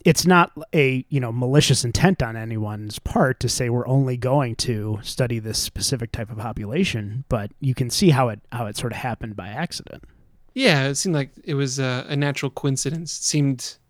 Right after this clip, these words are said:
Speaker 2: effective for both parties, but then when you start extrapolating from this body of work that, oh, we've discovered these things, they, for their mu-, they must therefore be true about humanity.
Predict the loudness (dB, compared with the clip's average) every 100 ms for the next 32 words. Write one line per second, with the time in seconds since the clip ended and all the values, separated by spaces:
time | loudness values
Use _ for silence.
0 | _ 0 0 2 -2 0 0 2 2 2
1 | 2 2 -2 -4 -6 -4 -4 -2 -4 -4
2 | -2 -2 -2 -2 -2 -2 0 0 0 0
3 | -2 -4 -4 -4 -2 -2 -2 -6 -4 -2
4 | -2 -6 -10 -10 -12 _ _ _ _ _
5 | _ _ -4 -2 0 -2 -2 0 0 -2
6 | -4 -2 0 2 2 0 -2 -2 -6 -2
7 | -2 -2 -4 -8 -12 -4 -2 -2 -6 _
8 | _ _ _ -4 -4 -4 -2 2 2 0
9 | -2 0 -2 -2 -2 -2 -2 -6 -8 -8
10 | -6 -4 -4 -2 -2 -6 -10 -16